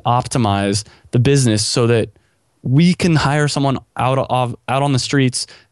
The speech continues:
bring 'em in, and they can figure out how to do it right away.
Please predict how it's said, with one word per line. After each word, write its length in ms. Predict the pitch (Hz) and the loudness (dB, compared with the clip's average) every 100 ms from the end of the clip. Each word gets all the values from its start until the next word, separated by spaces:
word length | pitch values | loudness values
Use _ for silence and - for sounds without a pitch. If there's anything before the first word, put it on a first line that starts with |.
| - | -2
bring 180 | 147 | 0
'em 120 | 160 139 | 2 2
in, 240 | 139 143 - | 0 -2 -4
and 180 | 117 117 | 0 0
they 120 | 143 | 0
can 120 | 143 | -4
figure 280 | - 151 143 | -2 0 0
out 100 | 123 | 0
how 80 | 127 | -2
to 80 | |
do 220 | 123 120 117 | 0 0 0
it 80 | - | -2
right 280 | 110 104 | -2 0
away. 340 | 104 104 - | 0 -2 -4